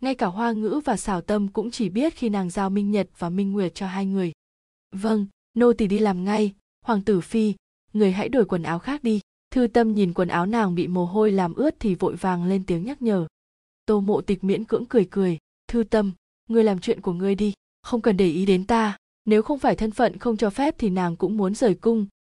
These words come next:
không nhìn thấy hai con an toàn thì nàng không an tâm. "Vâng, nô tỳ đi ngay." Biên quan, hiên viên Hạo Thành cũng mơ một giấc mơ y như vậy,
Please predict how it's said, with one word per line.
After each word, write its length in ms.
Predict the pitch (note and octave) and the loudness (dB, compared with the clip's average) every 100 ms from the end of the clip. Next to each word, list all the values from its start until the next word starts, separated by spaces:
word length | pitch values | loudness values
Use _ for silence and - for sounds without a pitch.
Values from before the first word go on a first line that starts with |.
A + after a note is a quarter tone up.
| _ - | _ -4
không 220 | C#4+ B3 | -2 0
nhìn 140 | G3+ | 0
thấy 200 | F3+ F#3 | 0 -2
hai 180 | A#3 A#3+ | 0 -2
con 220 | A#3 G3+ | -2 -2
an 200 | G3+ G3 | -2 -4
toàn 280 | G3+ F#3+ E3 | -2 -2 -2
thì 120 | F#3 | -2
nàng 220 | F#3 F3 | -2 -2
không 180 | E3+ G#3 | -4 -4
an 140 | G3+ G3 | -4 -2
tâm. 240 | G3 F#3 - _ _ _ _ _ | -2 -2 -8 _ _ _ _ _
"Vâng, 300 | G3 A3 G#3+ G3 _ - | -2 0 0 -2 _ 0
nô 160 | A#3 A#3+ | 6 6
tỳ 160 | A3+ | 6
đi 120 | F#3+ G#3 | 0 0
ngay." 320 | A3+ A3+ G3+ _ _ _ _ _ - | 2 2 0 _ _ _ _ _ -2
Biên 200 | B3 A3+ | 0 0
quan, 340 | A#3+ A#3 G#3+ G3+ _ | 2 2 0 -4 _
hiên 200 | - B3+ | 0 0
viên 200 | A#3 B3 | 2 2
Hạo 220 | A3 A3 - | 2 -2 -2
Thành 300 | G#3 F#3 D#3+ | -2 -2 -2
cũng 240 | F3 C4 | -4 0
mơ 160 | A#3+ G#3 | 0 0
một 160 | F3+ | 0
giấc 220 | D#3+ C#4 | -2 -2
mơ 140 | A#3 G#3+ | 0 2
y 160 | G#3 | 2
như 180 | G3+ G3+ | 2 0
vậy, 200 | G3 F#3 | 0 -4